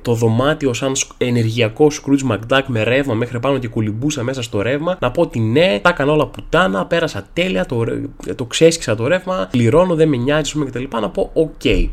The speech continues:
Αλλά δεν είναι ότι έκανα κάτι, ήμουν ένας τύπος μέσα στο σπίτι του, άνοιξα λίγο παραπάνω air condition, υποθέτω,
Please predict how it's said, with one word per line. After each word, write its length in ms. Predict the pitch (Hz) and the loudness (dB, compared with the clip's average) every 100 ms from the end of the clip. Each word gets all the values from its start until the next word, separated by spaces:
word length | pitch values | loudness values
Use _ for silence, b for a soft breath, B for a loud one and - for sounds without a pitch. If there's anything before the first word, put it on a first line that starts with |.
| - - | -4 0
Αλλά 180 | 262 | 2
δεν 180 | 262 247 | 4 4
είναι 140 | 190 151 | 4 2
ότι 160 | - | 2
έκανα 280 | 113 104 98 | 0 0 -2
κάτι, 360 | 113 202 214 208 | 0 0 -2 -4
ήμουν 240 | 202 160 | -2 0
ένας 200 | 156 135 | 0 -2
τύπος 260 | - 147 135 | -4 -6 -2
μέσα 220 | 151 123 | -2 -2
στο 120 | 113 | -8
σπίτι 280 | - 277 262 | -4 -4 -2
του, 160 | 240 - - | -6 -4 2
άνοιξα 320 | 156 151 - | 4 4 0
λίγο 160 | 160 151 | 0 2
παραπάνω 420 | 135 131 156 139 | 2 4 2 2
air 160 | - | -2
condition, 380 | 127 131 151 120 - B B | -2 2 2 0 -6 B B
υποθέτω, 680 | 131 117 101 135 139 190 | -6 -6 -4 0 0 0